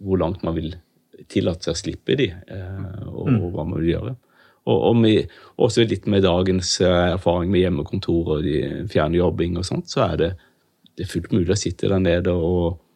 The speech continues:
Speaker 1: ha Teams-møte og jobbe litt, eh, fjernt også.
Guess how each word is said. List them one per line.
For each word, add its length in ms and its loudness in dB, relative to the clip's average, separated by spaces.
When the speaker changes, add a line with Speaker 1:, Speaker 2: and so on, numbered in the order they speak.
Speaker 1:
ha 80 0
Teams-møte 640 -2
og 400 -4
jobbe 380 0
litt, 300 -8
eh, 160 -6
fjernt 240 -4
også. 100 -8